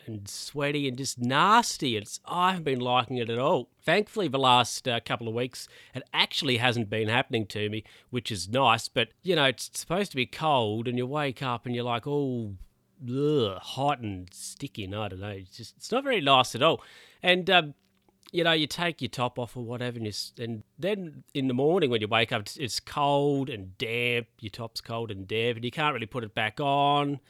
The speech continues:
and you kind of, you know, chuck it in the wash, and, oh, it's, nah, it's just, it's just not very nice at all, and, yeah, obviously, I just sleep a bit hot. I guess, I suppose it's good I'm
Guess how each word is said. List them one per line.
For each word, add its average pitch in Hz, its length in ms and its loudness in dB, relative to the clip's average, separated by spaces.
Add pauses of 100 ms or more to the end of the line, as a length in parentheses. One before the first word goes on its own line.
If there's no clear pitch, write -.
(140)
and 127 200 -6
you 117 100 0
kind 131 320 -12
of, 98 140 -8
you 117 100 -6
know, 113 100 -6 (120)
chuck - 260 -8
it 135 60 -10
in 123 80 -4
the 110 100 -4
wash, 135 680 2
and, 110 200 -4
oh, 135 440 6
it's, - 400 -12
nah, 95 380 -10
it's 110 100 -20
just, - 500 -14
it's - 180 -14
just - 260 -10 (140)
not 131 120 -2
very 117 120 -2
nice 110 280 -4
at 123 60 -10
all, 131 220 2
and, 113 320 -4
yeah, 120 160 -4
obviously, 113 600 -6 (300)
I 120 100 -6
just - 320 -6
sleep 131 520 -4
a 113 60 -4
bit 117 180 0
hot. 127 260 0
I 139 120 0
guess, 143 280 2 (260)
I 120 40 -14
suppose 156 400 -6
it's 104 120 -6
good 135 260 -2
I'm 107 100 -6